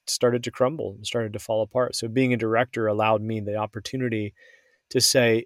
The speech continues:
"That's actually pretty normal." You know, when we hear there's a time and season for everything, a time to build, tear down, and a time to build up,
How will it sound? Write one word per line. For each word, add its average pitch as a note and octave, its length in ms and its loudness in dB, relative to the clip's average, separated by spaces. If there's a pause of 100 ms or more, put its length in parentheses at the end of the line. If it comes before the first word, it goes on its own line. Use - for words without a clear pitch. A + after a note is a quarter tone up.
"That's C3 260 2
actually F3+ 280 4
pretty E3+ 240 4
normal." C3+ 500 2
You A#2 80 -8
know, B2+ 240 0
when B2 100 2
we B2 220 0
hear C3 420 2
there's A2+ 200 2
a A#2 40 2
time C3 480 4 (120)
and A#2+ 180 2
season C3 360 2
for C3 180 4
everything, B2 480 2
a G#2+ 40 -4
time A#2+ 280 2
to A#2+ 80 0
build, B2 380 4 (440)
tear C3+ 180 10
down, C3+ 220 8
and B2+ 100 6
a A#2 40 0
time B2+ 240 0
to B2+ 60 2
build B2+ 260 8
up, C#3 180 6